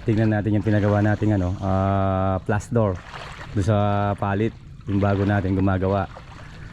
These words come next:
Kung tapos na, ka-, kahit na hindi may deliver, i-, punta po tayo doon, tignan natin yung mga plus door na pinagawa natin. <clears throat> Ito yung ano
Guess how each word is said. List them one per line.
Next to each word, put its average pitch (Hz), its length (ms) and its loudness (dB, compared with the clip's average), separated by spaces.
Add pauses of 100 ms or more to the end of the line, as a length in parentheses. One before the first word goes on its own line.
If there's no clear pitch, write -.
(140)
Kung 104 480 4
tapos - 320 -4
na, 95 240 0
ka-, - 160 -8 (320)
kahit 104 240 4
na 107 80 4
hindi 101 80 2
may 104 240 2
deliver, 95 560 0
i-, 98 480 2 (1300)
punta 98 160 2
po 107 160 2
tayo 113 320 2
doon, 95 160 -2
tignan 101 320 0
natin 104 320 2
yung 101 480 2
mga 101 240 0
plus 98 240 -2
door 107 160 2
na 107 80 -2
pinagawa 95 400 0
natin. 82 320 -4 (2250)
<clears throat> 156 80 -4 (640)
Ito 104 160 2
yung 107 240 -2
ano 107 160 -4